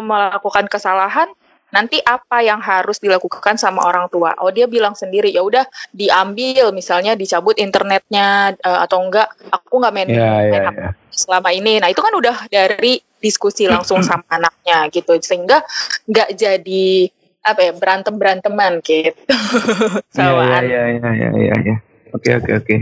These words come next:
Speaker 2: Kalau dari gue sih pertanyaan yang untuk pertama itu cukup sih.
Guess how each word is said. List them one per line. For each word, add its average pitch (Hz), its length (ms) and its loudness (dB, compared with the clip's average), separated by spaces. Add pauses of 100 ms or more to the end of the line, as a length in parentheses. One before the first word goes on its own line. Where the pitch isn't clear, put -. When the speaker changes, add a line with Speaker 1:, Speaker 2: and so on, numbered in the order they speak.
(580)
Speaker 2:
Kalau 151 220 0
dari 156 240 2
gue 165 240 0
sih 208 200 -2 (520)
pertanyaan 135 460 0
yang 135 200 0
untuk 127 220 -6
pertama 127 600 0
itu 127 320 2
cukup 123 280 -4
sih. 110 240 0